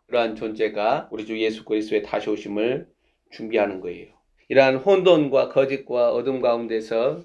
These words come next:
믿음의 형제자매들은 회개의 영을 구하면서 그리스도가 사람이 되사 아버지의 뜻에 온전하게 순종하기 위하여 친히 보이신 본을 쫓아 세상을 사랑하지 아니하고 그리스도를 사랑함을 드러내야 합니다.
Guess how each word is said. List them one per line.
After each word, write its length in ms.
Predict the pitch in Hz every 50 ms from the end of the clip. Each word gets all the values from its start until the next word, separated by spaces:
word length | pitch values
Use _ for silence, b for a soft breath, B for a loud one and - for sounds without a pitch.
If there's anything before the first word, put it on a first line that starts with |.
| _
믿음의 360 | - 127 135 147 147 143 139
형제자매들은 1120 | 139 165 175 160 165 156 135 135 131 127 123 120 113 120 113 110 117 120 131 156 175 170
회개의 320 | 190 208 202 190 196 175 156
영을 260 | 147 143 135 127 123
구하면서 880 | - 131 127 127 123 123 120 113 113 113 - - 110 113 127 151 - -
그리스도가 540 | - - 160 175 165 - 180 175 160 170 160
사람이 480 | 160 - 208 196 202 208 208 185 165
되사 680 | 151 147 139 139 135 - 139 139 143 147 143 - - - _ _ _
아버지의 600 | - 110 123 135 135 180 190 185 185 180 175 170
뜻에 300 | - 165 160 165 160 156
온전하게 880 | 147 135 135 135 143 160 175 175 202 208 202 196 185 180 165 175 165 160
순종하기 680 | - - 214 208 202 220 208 190 185 175 165 147 143
위하여 600 | 135 131 131 131 131 131 131 131 135 135 131 135 - -
친히 420 | - - - 226 226 233 226 208
보이신 680 | - - 160 156 156 156 151 147 - 156 156 151 139 -
본을 300 | - 147 147 151 147 147
쫓아 720 | 151 139 131 - - 131 131 131 135 127 120 113 107 95 -
세상을 420 | - 185 - 190 175 160 147 135 131
사랑하지 480 | - - 175 170 156 143 135 127 123
아니하고 840 | 120 120 117 120 120 117 117 113 - 117 120 135 156 165 240 - _ _ _ _ _ _ _ _ _ _ _ _ _
그리스도를 580 | - - 151 156 156 160 - 160 147 139 139 135
사랑함을 840 | 135 - 180 180 180 175 156 151 143 131 131 139 156 160 156 156 -
드러내야 460 | - 139 127 131 127 117 110 110 120
합니다. 440 | 131 131 120 107 98 - 90 87